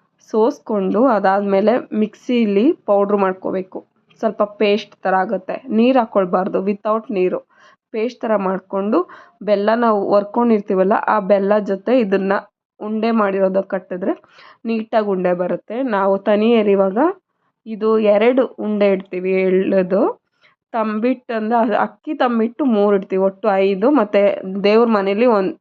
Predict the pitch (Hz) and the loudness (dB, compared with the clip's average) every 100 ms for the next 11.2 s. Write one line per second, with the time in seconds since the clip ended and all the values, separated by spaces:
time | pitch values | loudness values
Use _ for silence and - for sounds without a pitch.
0 | 208 196 202 190 202 - 180 190 185 190 | -4 -2 -2 -2 -6 -6 -4 -2 -2 -2
1 | 196 214 180 180 185 262 - - - 214 | 0 0 0 -4 -4 -6 -10 -20 -20 -12
2 | 233 233 220 247 220 202 196 294 247 233 | -6 -6 -4 -2 0 0 -2 -4 -6 -6
3 | 202 202 214 247 247 196 190 190 190 185 | -2 0 0 -2 -2 -2 -2 -4 -2 -2
4 | 185 180 190 185 185 311 - _ _ _ | 0 0 0 0 0 0 -4 _ _ _
5 | - 226 233 233 214 208 196 240 233 208 | -14 -10 -4 0 2 2 2 2 4 2
6 | 208 220 220 196 196 302 523 _ _ _ | 2 2 2 2 2 0 0 _ _ _
7 | _ _ _ _ 208 208 202 196 - _ | _ _ _ _ -6 -2 -2 -4 -12 _
8 | _ 214 202 196 202 262 208 - 180 - | _ -8 -4 0 0 2 0 0 -4 -4
9 | 185 - _ - 240 247 262 262 247 269 | -8 -12 _ -10 -4 -2 -2 0 0 2
10 | 240 190 214 220 196 202 247 220 196 190 | 0 2 2 4 2 2 2 2 0 -2
11 | 196 220 | 0 2